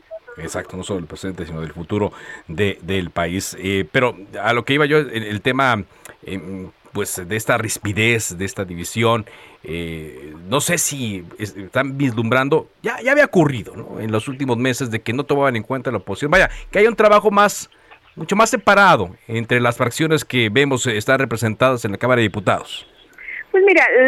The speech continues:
Speaker 2: la verdad es que yo lo lamento mucho. A mí me ha tocado ser mayoría, hoy me toca ser oposición, y definitivamente lo que el gran, el gran, la gran responsabilidad que tiene quien es mayoría es, primero que nada, ser un interlocutor eficaz con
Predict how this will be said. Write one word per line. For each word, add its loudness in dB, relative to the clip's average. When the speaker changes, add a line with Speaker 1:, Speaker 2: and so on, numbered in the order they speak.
Speaker 2:
la 4
verdad 6
es -2
que -6
yo 4
lo 4
lamento 0
mucho. -2
A 2
mí -8
me -2
ha 0
tocado 2
ser 2
mayoría, 4
hoy 0
me -4
toca 0
ser 0
oposición, -2
y -6
definitivamente 2
lo 6
que 0
el 2
gran, 6
el -2
gran, 4
la 2
gran 0
responsabilidad 0
que 0
tiene -4
quien -2
es 2
mayoría 2
es, 4
primero 2
que 0
nada, 4
ser 4
un -2
interlocutor 2
eficaz 0
con 4